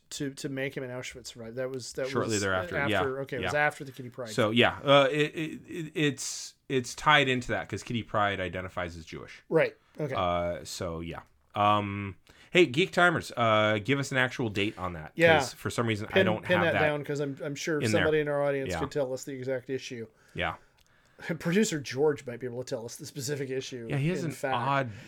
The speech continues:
Speaker 1: He has
Speaker 2: treasure trove of
Speaker 1: really,
Speaker 2: memory on that,
Speaker 1: really
Speaker 2: yeah.
Speaker 1: good about that. But anyway.
Speaker 2: So, uh,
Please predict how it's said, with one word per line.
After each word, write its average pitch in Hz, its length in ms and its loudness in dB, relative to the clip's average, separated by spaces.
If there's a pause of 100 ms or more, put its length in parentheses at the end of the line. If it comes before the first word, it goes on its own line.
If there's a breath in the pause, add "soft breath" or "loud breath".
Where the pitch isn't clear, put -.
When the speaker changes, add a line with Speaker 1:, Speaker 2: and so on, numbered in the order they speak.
(200 loud breath)
Speaker 1:
He 151 80 -6
has 160 80 4
Speaker 2:
treasure 127 200 4
trove 127 200 4
of 117 80 4
Speaker 1:
really, 254 160 6
Speaker 2:
memory 180 240 8
on 95 160 -2
that, 92 160 -2
Speaker 1:
really - 100 2
Speaker 2:
yeah. 107 160 2
Speaker 1:
good 165 140 0
about 127 220 -4
that. 113 280 -6
But 170 120 8
anyway. 165 320 2 (120)
Speaker 2:
So, 151 300 6 (360 soft breath)
uh, 147 260 4